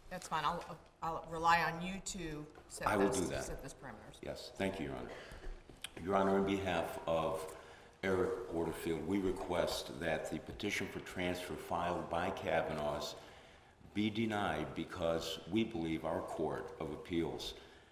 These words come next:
Speaker 2: accurately and correctly applied the legal ana-, analyses provided by this court for determining foreseeability in the context of duty.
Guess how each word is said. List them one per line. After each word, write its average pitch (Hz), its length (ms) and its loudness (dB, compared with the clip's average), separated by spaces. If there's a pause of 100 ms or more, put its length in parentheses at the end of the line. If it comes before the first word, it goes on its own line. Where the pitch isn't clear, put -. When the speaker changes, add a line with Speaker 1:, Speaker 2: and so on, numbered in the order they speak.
(680)
Speaker 2:
accurately 90 920 4
and 80 440 -2
correctly 90 560 2
applied 82 540 0
the 78 60 -2
legal 82 360 0
ana-, 82 300 -2 (120)
analyses 82 560 0
provided 80 460 0
by 80 120 0
this 80 240 -2
court 78 400 -2 (760)
for 92 220 -2
determining 92 840 0 (520)
foreseeability 90 800 2
in 80 80 0
the 80 80 -2
context 80 640 -4
of 67 180 -4
duty. 73 400 -4